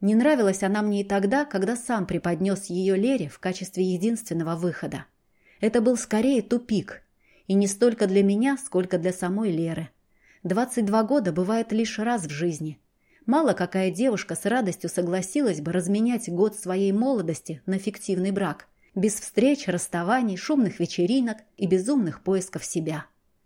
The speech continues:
Неправильно было воровать у Леры этот год.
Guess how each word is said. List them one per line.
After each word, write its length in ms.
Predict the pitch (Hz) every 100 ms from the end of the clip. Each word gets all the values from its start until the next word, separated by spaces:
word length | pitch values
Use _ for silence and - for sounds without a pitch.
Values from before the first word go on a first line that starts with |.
| _ _ _
Неправильно 720 | 190 247 262 269 220 170 165 151
было 240 | 196 185
воровать 540 | 175 185 196 208 202
у 60 | 180
Леры 380 | 185 254 165 170
этот 280 | 190 190 190
год. 380 | 170 160 151